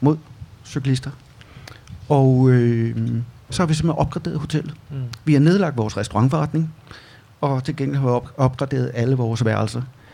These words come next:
Speaker 1: øh, således at hotelgæsten føler sig meget, meget hjemme, når de er her.
Speaker 2: Så I redder lidt med på den der bølge med, at folk gerne vil ud i naturen?
Speaker 1: Lige præcis.
Speaker 2: Altså, så
Speaker 1: Lige
Speaker 2: tog den
Speaker 1: præcis. Lige
Speaker 2: Ja.
Speaker 1: præcis.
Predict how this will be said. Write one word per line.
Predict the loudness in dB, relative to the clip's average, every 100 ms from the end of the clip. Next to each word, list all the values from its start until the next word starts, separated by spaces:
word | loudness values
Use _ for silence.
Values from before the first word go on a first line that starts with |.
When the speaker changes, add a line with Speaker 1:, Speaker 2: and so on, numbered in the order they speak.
| -20 -10 0
Speaker 1:
øh, | 0 0 -4 -4
således | 0 2 2 0 -2 -2
at | -2 -2 -6 -18 -18 -14 -8
hotelgæsten | -2 0 2 2 0 0 -2 -2 -4
føler | -2 -2 0
sig | -2 -4 -12 -16 -18 -20 -20 -2
meget, | 2 4 4
meget | 2
hjemme, | 0 -2
når | -2
de | -4 -6
er |
her. | -6 -8 -12 -20 -20 -4
Speaker 2:
Så | 2
I | 2
redder | 2 2
lidt | 2
med | 4 2
på | 4
den | 4
der | 2
bølge | 0 0 0
med, | 0
at | -2
folk | -4 -4
gerne | -2 0
vil | 0 2
ud | 2
i | 4
naturen? | 4 2 0 -2 -4 -2
Speaker 1:
Lige | 0
præcis. | 0 -4 -2
Speaker 2:
Altså, | -2 0 -2
så | -2
Speaker 1:
Lige | 2
Speaker 2:
tog | 4
den | 2
Speaker 1:
præcis. | 0 -8 -16 -20 -18 -12
Lige | -6
Speaker 2:
Ja. | -4
Speaker 1:
præcis. | -6 -14